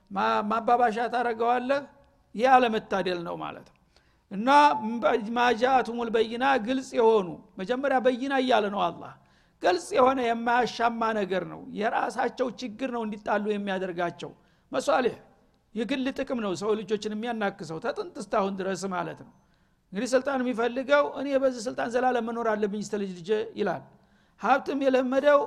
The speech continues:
«እኔ ብቻ ሀብታም ሆኜ መኖር አለብኝ» ይላል ማለት ነው። ድሃ የሆነውም ደግሞ «እንደፈረደብህ በዛው ቀጥል፣ አንተ ሰው መሆን አይገባህም።» እንዴት አድርጎ ፍትህ ሊመጣ ይችላል? ስለዚህ የሁላችንም ጌታ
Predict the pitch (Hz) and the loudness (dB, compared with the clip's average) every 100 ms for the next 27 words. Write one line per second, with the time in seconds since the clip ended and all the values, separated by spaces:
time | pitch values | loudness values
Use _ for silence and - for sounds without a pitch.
0 | 269 302 339 294 - 262 254 254 240 247 | 0 -2 -2 -4 -2 0 0 0 -2 -4
1 | 240 226 226 214 208 196 180 185 185 208 | -6 -6 -2 -2 -2 -4 -6 -6 -2 -2
2 | 185 165 143 - - _ _ _ - 214 | -2 -4 -8 -14 -20 _ _ _ -4 2
3 | 269 285 302 285 285 285 285 302 277 294 | 4 6 8 8 8 2 -2 0 0 0
4 | 302 302 302 294 302 254 262 269 262 240 | 0 0 -2 -2 0 2 2 0 0 -2
5 | 254 262 240 220 226 - - 156 - 214 | 0 0 2 2 0 -6 -8 -8 -8 -4
6 | 262 233 233 233 226 220 202 180 185 175 | -4 -2 -4 -4 -4 -4 -4 -4 -4 -4
7 | 143 - _ _ _ _ - 262 302 262 | -6 -12 _ _ _ _ -12 -6 -2 -2
8 | 226 220 196 214 208 196 185 175 139 147 | 0 -2 -2 -2 -2 -2 -4 -6 -8 -12
9 | - - _ _ _ _ _ _ _ - | -16 -20 _ _ _ _ _ _ _ -2
10 | 269 277 294 294 285 269 285 277 269 254 | 2 2 2 2 4 4 0 0 -4 -2
11 | 269 277 | 0 0